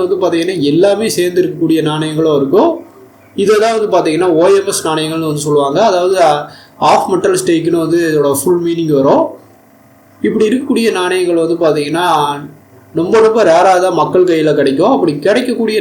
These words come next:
நாணயங்கள் வந்து பாத்தீங்கன்னா ஒரு டீலர்கள் கையிலலாம் கிடைச்சுன்னா அதை வந்து பாத்தீங்கன்னா பெரிய லெவல்ல லாபம் பார்த்துருவாங்கன்னு சொல்லலாம். அப்படி தான் வந்து பாத்தீங்கன்னா ஒரு டீலர்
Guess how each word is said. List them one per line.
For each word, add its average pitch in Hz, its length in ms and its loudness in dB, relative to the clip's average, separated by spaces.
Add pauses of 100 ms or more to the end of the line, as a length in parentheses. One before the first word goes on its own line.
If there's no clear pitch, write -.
நாணயங்கள் 160 600 -2
வந்து 151 220 0
பாத்தீங்கன்னா 143 420 -2 (220)
ஒரு 151 120 2 (100)
டீலர்கள் 180 520 2
கையிலலாம் 156 380 0
கிடைச்சுன்னா 147 500 -2
அதை 151 200 2
வந்து 180 200 0
பாத்தீங்கன்னா 151 400 0
பெரிய 202 220 0 (100)
லெவல்ல 151 320 2 (480)
லாபம் 160 300 0
பார்த்துருவாங்கன்னு 147 680 -2
சொல்லலாம். 151 380 0
அப்படி 202 260 -2
தான் 214 140 2
வந்து 170 160 -2
பாத்தீங்கன்னா 160 380 0
ஒரு 143 120 0
டீலர் 175 300 2